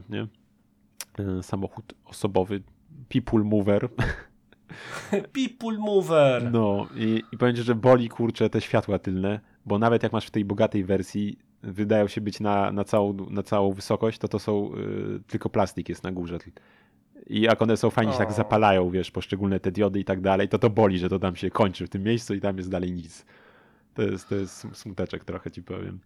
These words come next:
Speaker 2: Jestem przekonany, że na AliExpress i na innych, y, Allegro <laughs> tamtejszych, em, są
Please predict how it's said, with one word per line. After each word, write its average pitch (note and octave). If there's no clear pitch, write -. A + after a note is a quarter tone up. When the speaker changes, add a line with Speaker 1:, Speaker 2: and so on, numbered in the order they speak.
Speaker 2:
Jestem D3
przekonany, D3
że C#3
na C3+
AliExpress C#3
i C#3
na C3
innych, C3
y, C3+
Allegro B2+
<laughs> D3
tamtejszych, C#3
em, B2+
są C3